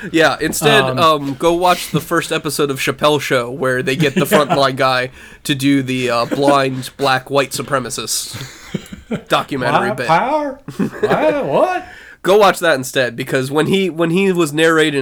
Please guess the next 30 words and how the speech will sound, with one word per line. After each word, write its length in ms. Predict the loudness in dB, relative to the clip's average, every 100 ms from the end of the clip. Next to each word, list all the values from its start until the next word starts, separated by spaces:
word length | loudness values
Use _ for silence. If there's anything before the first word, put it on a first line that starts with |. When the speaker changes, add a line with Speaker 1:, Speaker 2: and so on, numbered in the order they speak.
| -2
Speaker 1:
in 60 | -2
this 220 | 0 -2
episode, 480 | -4 -4 -2 -2 -4
if 160 | -4
I 60 | -4
closed 340 | 0 0 0
my 180 | 0 2
eyes, 400 | 2 2 -2 -8 -10
I 80 |
could 180 | -10 -6
get 160 | -4 -2
my 140 | -4
brain 440 | -2 -2 0 0 -4
to 100 | -2
make 260 | -2 -2
me 100 | -6
think 300 | -2 0 0
I 80 | -2
was 180 | -6 -2
watching 320 | -2 -2 -4
the 100 | -4
better 320 | 0 2 2
episode 420 | 0 -4 -8 -10 -10
of 80 | -10
television. 560 | -10 -8 -10 -10 -12 -14
<laughs> 40 | -20 _ _ _ -20 -20 -20 -14
Speaker 2:
Yes, 420 | -12 -10 -10 -6
instead 440 | -4 -4 -4 -4 -4
of 120 | 0
this 320 | 0 0